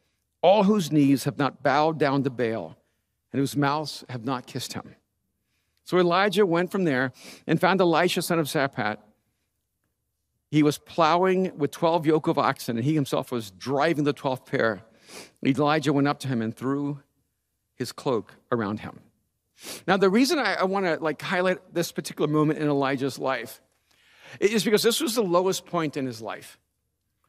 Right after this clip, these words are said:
a moment where he felt utter despair and hopelessness.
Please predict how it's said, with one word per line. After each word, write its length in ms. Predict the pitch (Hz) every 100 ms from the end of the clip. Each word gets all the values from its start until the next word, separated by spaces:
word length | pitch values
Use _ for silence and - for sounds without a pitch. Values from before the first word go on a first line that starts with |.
| _
a 80 | 196
moment 340 | 220 240 254
where 100 | 220
he 60 | 214
felt 280 | 208 196 - -
utter 220 | 202 208
despair 680 | 202 170 - - 160 151 135 - _ _ _ -
and 80 |
hopelessness. 760 | 135 151 - 135 - 101 -